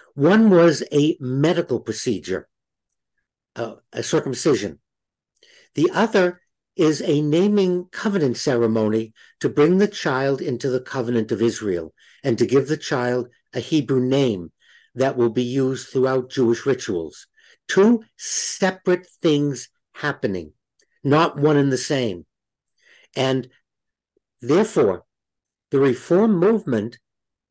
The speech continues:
argues, advocates having a male child circumcised in the hospital as a medical procedure,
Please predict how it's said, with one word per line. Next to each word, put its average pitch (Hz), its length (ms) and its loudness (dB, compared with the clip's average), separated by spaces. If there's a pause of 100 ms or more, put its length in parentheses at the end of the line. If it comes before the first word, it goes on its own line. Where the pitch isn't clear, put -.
argues, 143 640 -2 (140)
advocates 120 1040 -4 (320)
having 175 560 2
a 143 80 -4
male 127 260 4
child 135 500 -4 (140)
circumcised 175 720 -2
in 180 160 2
the 185 60 0
hospital 170 600 -2 (600)
as 165 240 0
a - 100 -8
medical 190 460 0
procedure, 117 760 -4